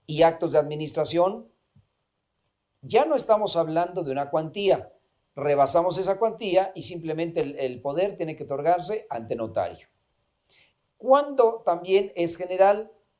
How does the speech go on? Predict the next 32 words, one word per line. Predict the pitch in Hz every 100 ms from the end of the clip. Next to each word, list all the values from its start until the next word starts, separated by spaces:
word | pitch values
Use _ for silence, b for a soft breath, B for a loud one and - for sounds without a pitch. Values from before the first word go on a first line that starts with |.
| _ _ _ _ -
y | 156 151 151 151
ante | 147 165
notario? | 156 156 190 180 131 - - _ _
Cuando | - 151 151
en | 151
virtud | 147 - 202 202
de | 143 139
que | 135 135 127
el | 127
poder | 131 131 190 208 - _ _ _ _ _
que | 127 113 110
se | 117 113
va |
a | 165
ejecutar | 220 214 170 180 180 151
por | 123
parte | - 143 170
del | 165
mandatario, | 175 180 180 190 175 160 170 - _
a | 104
nombre | 110 135 156
del | 165 165
mandante, | 180 190 196 170 190 196 - _ _ _ _ _
contenga | - 196 196 233 247 240
algún | 160 165 196 190
acto | 190 185 220 214 - _ _
que | 156 147
conforme | 151 143 123 135 131
a | 123
la | 151
ley | 170 220 202 -
pueda | 151 156 160 -